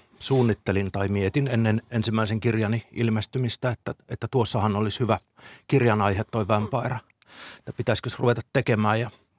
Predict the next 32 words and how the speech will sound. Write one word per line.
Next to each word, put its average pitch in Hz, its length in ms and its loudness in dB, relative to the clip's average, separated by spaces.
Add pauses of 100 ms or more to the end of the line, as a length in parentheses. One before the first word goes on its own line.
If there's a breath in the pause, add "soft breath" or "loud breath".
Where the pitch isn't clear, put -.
(120)
sit - 200 -8
mä 139 240 -2
vähän 120 200 2
kattelin, 120 380 2
että 113 160 -2
mitä 113 200 2
matskuja 107 460 2
on 95 80 0
saatavilla, 104 560 2
no 101 140 -2
ei 98 160 0
juuri 92 240 -4
mitään. 113 520 0 (680 loud breath)
Sit - 180 -6
mä 110 80 4
mietin 113 300 4
sitä - 260 -2 (420)
Mailan 117 380 2
isää, 110 420 2 (160)
joka 104 220 -4
oli 104 120 0
tunnettu 110 460 -4
toimittaja, 127 580 0
että - 160 -6
hän 107 140 2
on 104 80 0
varmaan 107 280 2
kirjoittanut 120 540 0
paljon, 113 360 2
että 107 160 -6
olisiko 117 260 -2
mitään 117 320 0